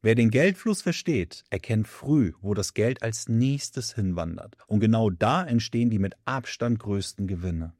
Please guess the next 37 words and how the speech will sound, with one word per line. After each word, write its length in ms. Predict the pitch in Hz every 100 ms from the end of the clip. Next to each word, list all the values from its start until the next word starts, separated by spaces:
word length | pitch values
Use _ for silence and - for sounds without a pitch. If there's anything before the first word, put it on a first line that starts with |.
| _
Hier 240 | - 220
kann 180 | 185 170
sich 140 | 135
das 180 | 135 113
Geld 240 | 131 123 113
schnell 300 | 127 135 165
mal 160 | 156
verzehnfachen, 880 | - 113 - 127 139 - 95 98 98 -
verhundertfachen, 1000 | 123 117 220 208 - - 98 - 113 117
vertausendfachen. 1080 | - 151 - 196 247 214 117 107 90 95 107
Wir 140 | 131 170
haben 120 | 190
es 120 | 180
nicht 180 | 196 -
nur 100 | 170
erlebt, 340 | 139 185 131
sondern 300 | - 131 120
waren 260 | 131 143 120
frühzeitig 580 | - 175 180 156 147 131
in 100 | 113
derartigen 440 | 135 170 165 139
Momenten 380 | 123 127 175 123
innerhalb 300 | 127 143 147
der 100 | 107
sieben 240 | 127 165
Schritte 260 | - 139 123
Sniper 340 | - 131 156
School 180 | - 135
platziert. 500 | - 131 - 202 196 _ -
Siehe 320 | 104 117 202
Mitgliederergebnisse 1120 | 185 196 - 196 180 165 147 175 180 160 -
auf 160 | 160 -
Seite 260 | 156 156
neunundvierzig. 880 | 156 156 160 - 190 - - - _ _ _
Dreihundert 500 | 92 104 117 117 117
Euro 280 | 104 107 113
rein, 400 | 135 180 226 202